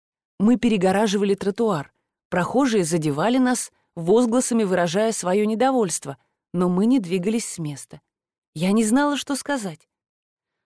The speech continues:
Мейбел была всё такая же миленькая и миниатюрная, пожалуй, даже миниатюрнее, чем я её помнила. Производила впечатление хрупкого создания.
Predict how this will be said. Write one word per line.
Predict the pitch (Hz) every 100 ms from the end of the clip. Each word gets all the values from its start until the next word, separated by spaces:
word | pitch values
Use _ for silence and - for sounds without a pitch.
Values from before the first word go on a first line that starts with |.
| _ _ -
Мейбел | 247 359 330 277 247
была | 247 285 285
всё | - 262
такая | 254 247 330 339 269
же | 220
миленькая | 226 262 349 320 277 262 247
и | 254
миниатюрная, | 247 240 247 247 - 208 175 175 160 160 _ _ _ -
пожалуй, | 320 359 339
даже | 269 302 285
миниатюрнее, | 277 311 330 330 - 311 220 202 190
чем | - 214
я | 220 220
её | 220
помнила. | 226 202 170 151 147 139 _ _ _ _ _ _
Производила | 196 208 190 202 208 262 233
впечатление | - 208 208 262 269 247 233
хрупкого | 269 370 - 247 226
создания. | 220 208 170 170 160 165 160